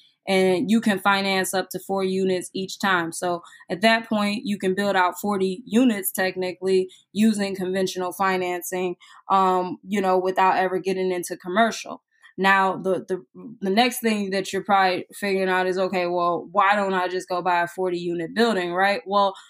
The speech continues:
a forty unit building, you may not have the money for, and you gotta kinda understand commercial,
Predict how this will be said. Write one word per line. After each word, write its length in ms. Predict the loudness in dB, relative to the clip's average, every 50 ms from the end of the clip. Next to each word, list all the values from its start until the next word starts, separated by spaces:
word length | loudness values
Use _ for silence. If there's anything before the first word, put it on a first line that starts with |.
| -14 _
a 60 | -12
forty 320 | 2 4 4 4 6 4
unit 380 | 4 4 4 4 4 2 2 2
building, 540 | 4 4 6 4 4 4 4 4 2 0 -2
you 220 | -6 -2 0 0 2
may 180 | 2 2 2
not 220 | 2 2 2 2 4
have 200 | 2 2 2 0
the 60 | -4
money 320 | -4 0 0 0 0 -2
for, 380 | -4 -6 -4 -2 0 0 0 -2 0
and 300 | 2 4 4 4 4 2
you 100 | 0 0
gotta 280 | 0 2 2 2 0
kinda 240 | -2 -2 -2 -2 0
understand 640 | -2 -2 -4 -6 -6 -8 -6 -4 -2 -2 -2 -4 -6
commercial, 600 | -8 -4 -2 -2 -2 -2 -2 0 0 0 0 -2